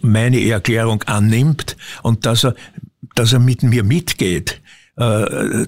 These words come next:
die, die nächste, den, den nächsten Schritt. Äh, und dieser nächste Schritt ist ja dann etwa die Abgabe seiner Wählerstimme, äh,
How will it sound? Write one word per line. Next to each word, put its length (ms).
die, 120
die 140
nächste, 540
den, 240
den 160
nächsten 360
Schritt. 460
Äh, 60
und 320
dieser 240
nächste 400
Schritt 340
ist 240
ja 80
dann 340
etwa 480
die 100
Abgabe 540
seiner 520
Wählerstimme, 760
äh, 220